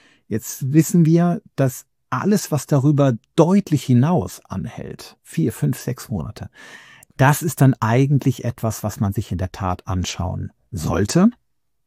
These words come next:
Und dann kann man gemeinsam gucken, okay, sind hier Kriterien für Krankheit erfüllt, äh, oder nicht? Das heißt nicht, dass nicht jemand schon nach acht Wochen kommen darf. Nur, es,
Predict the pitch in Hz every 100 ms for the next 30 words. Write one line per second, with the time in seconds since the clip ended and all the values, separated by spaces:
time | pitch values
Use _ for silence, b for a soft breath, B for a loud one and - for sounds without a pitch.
0 | _ _ - 117 107 107 117 113 107 104
1 | 101 113 117 110 120 - 107 - 107 117
2 | - 117 - - - 123 117 117 120 135
3 | 165 202 B B - 113 - 98 113 -
4 | 104 78 - 151 175 190 - B B B
5 | B - 98 90 - 107 98 90 73 -
6 | - 98 98 - 107 - 87 - - 101
7 | - 90 87 - 92 90 - - - 110
8 | 127 107 101 92 - - - B B -
9 | 120 110 B B B _ _ _ - -
10 | - 110 -